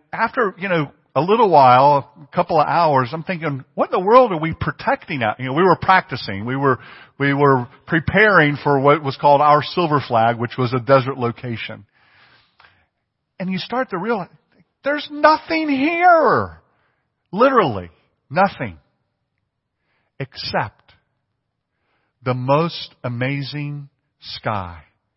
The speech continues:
at night you have ever seen. I had to go to the wilderness, literally the wilderness,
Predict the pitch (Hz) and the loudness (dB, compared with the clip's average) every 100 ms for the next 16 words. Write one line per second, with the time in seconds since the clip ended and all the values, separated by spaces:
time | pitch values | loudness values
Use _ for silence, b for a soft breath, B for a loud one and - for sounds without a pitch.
0 | _ _ _ _ _ - 113 - 113 98 | _ _ _ _ _ -16 -16 -14 -12 -12
1 | 92 _ _ _ _ _ _ _ _ _ | -14 _ _ _ _ _ _ _ _ _
2 | _ 107 107 92 - 98 104 95 - 87 | _ -12 -12 -12 -12 -12 -12 -16 -18 -20
3 | 80 78 _ _ _ _ _ _ _ _ | -20 _ _ _ _ _ _ _ _ _
4 | _ _ _ _ _ _ _ - 156 190 | _ _ _ _ _ _ _ -6 0 2
5 | 226 220 151 190 190 196 175 151 135 175 | 2 0 -2 -2 -2 -4 -2 -2 0 0
6 | 151 120 87 82 - - - _ _ _ | 0 -6 -8 -16 -20 -20 -20 _ _ _
7 | _ _ _ _ _ _ _ _ _ _ | _ _ _ _ _ _ _ _ _ _
8 | 139 180 254 277 214 143 120 117 131 131 | -4 0 2 4 2 2 -2 -2 -4 -2
9 | 170 139 98 78 _ - - | -2 -2 -8 -12 _ -20 -20